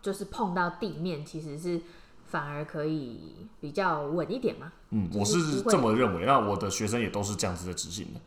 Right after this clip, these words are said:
Speaker 1: 嗯哼，哦，
Speaker 2: 我
Speaker 1: 所以教练的学生都是赤足的方式在运动。
Speaker 2: 大部分的学生我基本上都让他们赤足，
Speaker 1: 嗯哼，
Speaker 2: 对，除非他对脚有一点点的，就是希望他不要这么赤，赤裸裸的碰在地上。<laughs>
Speaker 1: 对，因为我觉得会不会有人不太习惯？
Speaker 2: 我有一个学生很厉害，他五十几岁的大哥，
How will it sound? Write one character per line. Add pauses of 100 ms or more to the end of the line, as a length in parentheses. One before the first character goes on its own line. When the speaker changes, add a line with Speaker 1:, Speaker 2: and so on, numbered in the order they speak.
(120)
Speaker 1:
嗯
哼，
哦，
Speaker 2:
我
Speaker 1:
所
以
教
练
的
学
生
都
是
赤
足
的
方
式
在
运
动。
Speaker 2:
大
部
分
的
学
生
我
基
本
上
都
让
他
们
赤
足， (180)
Speaker 1:
嗯
哼，
Speaker 2:
对， (140)
除
非
他
对
脚
有
一
点
点
的， (180)
就
是
希
望
他
不
要
这
么
赤， (360)
赤
裸
裸
的
碰
在
地
上。 (240)
<laughs>
Speaker 1:
对，
因
为
我
觉
得
会
不
会
有
人
不
太
习
惯？ (340)
Speaker 2:
我
有
一
个
学
生
很
厉
害，
他
五
十
几
岁
的
大
哥，